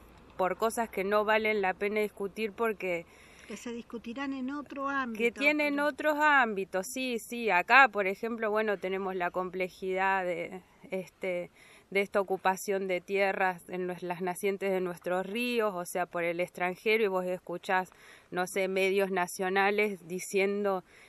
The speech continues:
Speaker 1: este, de qué lado está
Speaker 2: Mapuche
Speaker 1: la gente
Speaker 2: usurpador.
Speaker 1: bu-, <laughs> claro, de qué lado está la gente en Buenos Aires, de los mapuches o no, este, y no están sabiendo la gravedad de la ocupación de los territorios a
Speaker 2: Sí.
Speaker 1: quien lo estamos dejando. Entonces,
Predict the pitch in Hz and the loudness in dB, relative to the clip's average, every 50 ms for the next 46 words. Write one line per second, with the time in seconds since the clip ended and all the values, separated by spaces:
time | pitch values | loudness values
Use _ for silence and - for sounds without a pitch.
0 | - _ - 175 175 - _ - 185 180 175 180 190 180 - 208 214 214 220 220 | -18 _ -4 -4 -4 -4 _ -2 0 0 2 2 0 2 4 4 4 6 6 6
1 | 226 226 226 226 254 247 226 226 226 220 226 240 233 254 233 226 233 233 226 226 | 6 6 4 2 6 8 8 8 10 8 6 8 8 8 6 8 8 6 8 8
2 | 220 220 220 - - 220 220 208 254 254 247 294 294 240 226 220 220 220 277 254 | 8 6 4 2 -2 -4 2 6 10 12 12 12 12 10 10 10 10 10 10 10
3 | - 254 247 254 277 262 277 - - 240 240 247 262 269 - 277 254 247 233 247 | 10 8 8 10 10 8 8 8 4 2 6 6 4 6 6 6 4 6 4 2
4 | 240 233 226 214 214 208 208 208 208 - - 240 233 226 214 202 202 196 185 196 | 2 2 4 4 4 6 6 6 4 4 6 6 8 8 8 6 6 4 6 4
5 | 196 202 202 196 202 196 185 208 247 247 - - 240 208 202 208 208 220 220 233 | 4 4 4 2 0 0 -2 -4 -6 -6 -2 0 2 2 4 2 2 2 4 2
6 | 254 277 - - - - - - - - - - 196 196 - - - 190 185 190 | 2 2 0 -6 -14 -14 -14 -14 -14 -12 -2 0 0 0 0 -2 0 0 2 2
7 | 202 220 247 - - 247 240 - - 202 190 214 214 220 233 233 233 220 208 190 | 2 2 2 4 4 4 4 4 0 0 2 2 2 2 2 2 2 2 2 2
8 | 185 185 180 180 180 180 185 190 208 220 220 220 208 196 180 175 - 175 165 180 | 2 4 4 4 4 4 6 6 6 6 4 4 4 2 0 0 -2 -6 -4 -4
9 | 180 175 - 202 190 202 208 202 196 185 180 - - 180 175 170 170 170 - 190 | -6 -4 -4 -4 -2 0 0 2 2 0 -2 -4 -6 -6 -4 -4 -6 -4 -2 -2
10 | 196 196 208 185 185 175 170 190 190 185 185 190 190 175 - - 180 175 185 175 | 0 0 0 -2 -4 -6 -4 -2 -2 0 0 0 -2 -2 -4 -8 -6 -6 -6 -6
11 | 165 175 170 165 - 185 170 165 165 170 165 156 - 180 180 175 185 196 185 175 | -4 -6 -6 -6 -4 -6 -6 -4 -6 -8 -10 -8 -8 -8 -8 -6 -4 -4 -4 -4
12 | - | -4